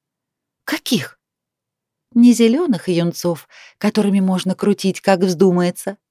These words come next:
насмешливо заявила она. «Этот сам тебя скрутит, свяжет и». «Все, все, все! Оставим эту тему!» потребовала я, похлопав себя по пылающим щекам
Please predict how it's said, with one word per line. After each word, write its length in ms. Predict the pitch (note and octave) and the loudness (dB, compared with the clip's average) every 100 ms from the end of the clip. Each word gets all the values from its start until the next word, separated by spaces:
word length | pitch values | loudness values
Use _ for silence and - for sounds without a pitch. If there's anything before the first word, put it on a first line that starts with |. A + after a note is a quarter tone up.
| _ _ _ - | _ _ _ -2
насмешливо 640 | D3 C#3+ D#3 D3+ C#3+ C#3+ | 0 0 -2 -2 -2 -2
заявила 520 | C#3+ D3+ C#3 C#3+ C#3+ C#3+ | -2 -2 0 0 0 -2
она. 320 | C#3+ C#3+ C3+ _ _ _ _ _ _ _ _ _ _ - | -4 -6 -10 _ _ _ _ _ _ _ _ _ _ -6
«Этот 440 | D#4+ D#4 D4 C#4+ | -4 -2 -6 -6
сам 460 | - - F4 A3 D3+ | -8 -6 -4 -4 -4
тебя 280 | F3 D#3 D#3 | -4 -4 -6
скрутит, 760 | - - E4 D4 - - - _ | -8 -4 -2 -4 -8 -20 -20 _
свяжет 840 | - - G3 C#4 D4 G3 D3+ D#3+ - _ | -16 -8 -4 -4 -4 -6 -8 -12 -16 _
и». 380 | G3+ A3 G#3+ - _ _ _ _ | -2 0 0 -2 _ _ _ _
«Все, 240 | - F#4+ D#4 | 0 2 2
все, 220 | - D#4 | 2 0
все! 320 | - F4 G#3+ - _ _ _ _ | 2 0 0 -6 _ _ _ _
Оставим 420 | A#3+ - C4 G3+ F3 | -6 -2 2 2 0
эту 160 | F#3+ | -2
тему!» 380 | - F#3 D3 C#3+ _ _ _ _ _ _ _ _ _ _ | -2 -2 -4 -8 _ _ _ _ _ _ _ _ _ _
потребовала 560 | E3+ F3 F3 E3+ E3+ | -4 -2 -2 0 0
я, 220 | E3 G3 A#3 | 0 -4 -4
похлопав 520 | E3 - F#3+ F#3 D#3 | -8 -4 -2 -2 -4
себя 220 | - F#3 | -4 -4
по 100 | E3+ | -2
пылающим 520 | E3+ E3+ D#3 - D3 | -2 -2 -2 -4 -6
щекам 440 | - D3 A#3+ B3+ | -8 -2 2 2